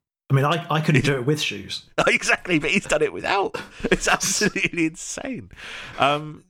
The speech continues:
Speaker 2: I don't know. What, what, what's your take on that? Like, do, do, do you, do you get wrapped up in the, "Oh, Tom Cruise has done something mad this time" sort of aspect?
Speaker 1: I mean, I love that he does it.
Speaker 2: Yeah.
Speaker 1: Like, it does.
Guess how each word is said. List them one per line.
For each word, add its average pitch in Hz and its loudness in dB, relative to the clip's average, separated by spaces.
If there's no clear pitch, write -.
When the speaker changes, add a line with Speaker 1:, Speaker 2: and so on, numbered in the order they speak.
Speaker 2:
I 170 4
don't 190 -2
know. 175 6
What, 170 0
what, 180 2
what's 180 0
your 190 0
take 185 -2
on 123 -8
that? 90 -2
Like, 110 0
do, 120 -8
do, 117 -8
do 113 -6
you, 120 0
do 113 -8
you 120 -2
get 98 -2
wrapped 107 0
up 113 -2
in 107 -4
the, 107 -2
"Oh, 101 2
Tom 101 0
Cruise 95 0
has 90 -8
done 95 -4
something 90 -10
mad 92 0
this 98 -10
time" 104 -6
sort - -8
of 110 -14
aspect? - -8
Speaker 1:
I 151 6
mean, 151 4
I 131 0
love 165 -2
that 120 -2
he 120 -2
does 147 0
it. - -8
Speaker 2:
Yeah. 98 2
Speaker 1:
Like, 110 -4
it 131 2
does. - -2